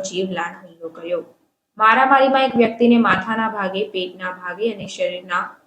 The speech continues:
બરડાના ભાગે ગંભીર ઈજાઓ પહોંચતા તેને સારવાર અર્થે લખતર હોસ્પિટલ ખસેડવામાં આવ્યો અને ત્યારબાદ વધુ સારવાર માટે સુરેન્દ્રનગર હોસ્પિટલ ખાતે ખસેડાયો હતો.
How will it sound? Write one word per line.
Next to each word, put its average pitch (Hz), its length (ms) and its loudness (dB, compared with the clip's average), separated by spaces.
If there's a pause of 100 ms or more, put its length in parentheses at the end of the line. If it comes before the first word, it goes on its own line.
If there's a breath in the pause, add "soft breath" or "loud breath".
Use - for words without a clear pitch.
(220)
બરડાના 240 540 4
ભાગે 214 340 0
ગંભીર 190 360 -4
ઈજાઓ 190 380 -4
પહોંચતા 185 480 -8
તેને 190 260 -6
સારવાર 180 420 -6
અર્થે 175 240 -6
લખતર 190 420 -8
હોસ્પિટલ 185 500 -8
ખસેડવામાં 190 640 0
આવ્યો 185 220 -6
અને 202 100 -6
ત્યારબાદ 175 560 -2
વધુ 185 240 -2
સારવાર 170 400 -6
માટે 165 320 -8 (560)
સુરેન્દ્રનગર 269 680 6
હોસ્પિટલ 196 520 -2
ખાતે 175 280 -10
ખસેડાયો 165 580 -12
હતો. 165 220 -16